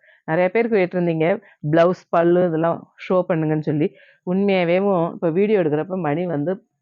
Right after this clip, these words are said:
பதினொன்னே முக்கா. இந்த டைம்ல வந்து, ஏன்னா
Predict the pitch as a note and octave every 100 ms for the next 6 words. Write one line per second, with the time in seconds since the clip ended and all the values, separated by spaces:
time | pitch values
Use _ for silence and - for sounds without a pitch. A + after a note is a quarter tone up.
0 | _ _ E3 F3 G3+ F#3+ D#3+ C#3 - D#3+
1 | _ _ _ _ _ F3 G#3 A#3+ B3+ A#3+
2 | F#3+ F3 G3+ A3+ F#3 D#3 E3 G3+ G3+ E3+
3 | D#3+ F#3 A3 E3+